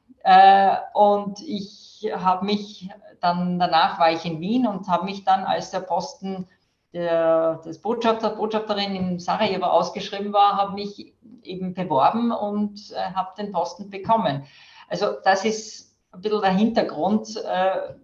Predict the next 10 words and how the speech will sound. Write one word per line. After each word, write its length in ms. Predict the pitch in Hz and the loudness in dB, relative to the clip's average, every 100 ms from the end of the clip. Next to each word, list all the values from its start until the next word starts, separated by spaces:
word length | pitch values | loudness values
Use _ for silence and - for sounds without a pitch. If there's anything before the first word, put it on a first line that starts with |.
| _ - | _ -8
es 260 | 226 - - | -8 -8 -14
ist 380 | - 262 - | -4 -4 0
aber 380 | 240 214 214 214 | 0 8 8 8
gleichzeitig, 480 | 190 190 - 214 202 | 4 0 0 -6 -4
muss 200 | 208 196 | -4 -4
ich 120 | 190 | -6
sagen, 260 | 180 180 180 190 | -2 -2 -4 -6
eher 260 | 220 247 | 0 0
eine 260 | 180 175 151 | 0 -4 -2
Ausnahme. 440 | 143 - - - | -4 -4 -10 -12